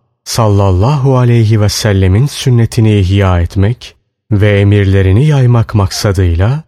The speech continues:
hizmette bulunursa, işte o kurtuluşa ermiş, fevz ve necat bulmuştur. Onun için yüz şehit sevabı da vardır. Resulullah sallallahu aleyhi ve sellemin şu sözleri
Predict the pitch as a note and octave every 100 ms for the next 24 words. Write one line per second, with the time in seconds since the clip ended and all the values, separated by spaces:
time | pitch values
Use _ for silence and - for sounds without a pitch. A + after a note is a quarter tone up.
0 | _ - G#2 F#2+ F#2+ - C#3 A#2+ G2+ F2
1 | E2+ - - G#2+ C3 - _ _ - -
2 | - G2+ F2+ G#2+ D3+ - _ - A#2 G2+
3 | A#2+ G2 - A2+ G2 F#2 F2+ G2+ B2 -
4 | - _ _ _ - A#2 D3 C3+ C#3 C3
5 | B2 A2+ A2 - - F#2+ E2+ E2 - G#2
6 | E2+ - - _ _ _ _ _ - A#2+
7 | G#2 F#2+ F2+ - G#2+ C#3+ - _ _ -
8 | C#3 - - C#3 C3 - - B2+ A#2+ A2+
9 | A2+ G2+ F#2 F2 F2+ F2+ F#2+ E2 - -
10 | _ _ _ _ _ - G#2+ - A2 G2+
11 | F#2 F2 F2+ A2+ - - _ _ - -
12 | B2 G#2+ G2+ G2 F#2 C#3 C#3 C3+ B2+ B2
13 | A#2 G#2 G#2 G2 - G#2 G2 F#2+ F#2 F2
14 | - C3+ A#2 F#2+ - - F#2 B2+